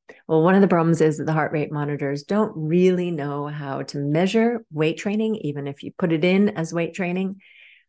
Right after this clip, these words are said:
But the other thing is that you don't want to be increasing your heart rate a ton in weight training.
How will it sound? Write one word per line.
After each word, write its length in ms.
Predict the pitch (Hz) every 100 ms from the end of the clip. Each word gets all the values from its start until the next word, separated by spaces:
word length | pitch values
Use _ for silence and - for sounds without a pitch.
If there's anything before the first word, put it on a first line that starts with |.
| -
But 220 | 175 170
the 160 | 175 -
other 180 | 208
thing 200 | 196 190
is 220 | 190 190 180
that 100 | -
you 140 | 175
don't 260 | 190 180 175
want 380 | 165 175 175 -
to 80 |
be 340 | 170 160 156 143
increasing 640 | 156 160 156 160 147 147
your 140 | 147 147
heart 260 | 165 160
rate 280 | 156 147 135
a 60 | -
ton 580 | - - 196 175 151 156
in 220 | - 202
weight 200 | 254 -
training. 440 | - 90 - 190